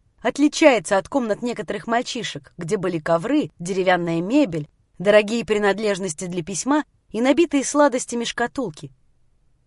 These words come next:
Идрис сразу увидел то, что искал, на ковре, которым был застелен пол в комнате Максуда. А приподняв его, обнаружил еще несколько горстей песка, которые, вероятно, туда замели.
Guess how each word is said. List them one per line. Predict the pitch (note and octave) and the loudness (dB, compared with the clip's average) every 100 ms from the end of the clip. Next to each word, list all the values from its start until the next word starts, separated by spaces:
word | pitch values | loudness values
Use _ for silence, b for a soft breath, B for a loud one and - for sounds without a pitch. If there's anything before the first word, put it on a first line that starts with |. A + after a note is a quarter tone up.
| _ _ - | _ _ -2
Идрис | C4+ D#4 D4+ | 2 4 4
сразу | - D#4+ B3 F3+ | 6 6 6 0
увидел | G3 G#3+ F#3 F3+ | -4 -4 -4 -6
то, | D#3+ G#3+ | -6 -8
что | - | -8
искал, | G3+ - G3 C#3 - _ _ _ | -8 -6 -6 -8 -12 _ _ _
на | G#3 A#3 | -6 0
ковре, | C#4 C#4+ C4+ E3 - _ | 2 4 2 -2 -8 _
которым | G#3+ G#3 G#3 G3+ | -8 -4 -2 -2
был | G#3+ G3 | -4 0
застелен | G3 - - A#3 F#3 E3 | 0 0 -4 -4 -4 -6
пол | G#3+ F#3+ | -4 -4
в | D#3 | -4
комнате | G3+ F#3 F3+ E3+ | -6 -6 -6 -6
Максуда. | G3 - - F#3 D3 C3+ _ _ _ _ _ _ _ - | -6 -4 -6 -8 -10 -14 _ _ _ _ _ _ _ -2
А | F3 | -2
приподняв | F3+ E3 F3+ F3+ D#4 D#4 | -2 -2 -2 0 -4 -4
его, | D#3+ C#3+ C#3 _ | -10 -10 -12 _
обнаружил | A3 A3 D4+ F#4+ F4 E4 | -2 6 8 8 6 4
еще | D4+ E4+ - C#4 A3+ | 4 2 0 0 0
несколько | G#3+ G#3 E3+ - F3 F#3 | 0 -2 -2 -8 -10 -6
горстей | F3+ G3+ - G#3+ F3 | -2 -2 -2 -8 -8
песка, | E3+ - - D#4 D4+ _ _ - | -6 -8 2 2 0 _ _ -2
которые, | C4 D#4+ D4+ B3+ | 0 4 4 4
вероятно, | B3+ B3+ C4+ C4 A3 | 4 4 2 0 -4
туда | A3+ G#3 G3+ | -2 2 2
замели. | G3+ G#3 G#3+ D3 | 0 -6 -8 -10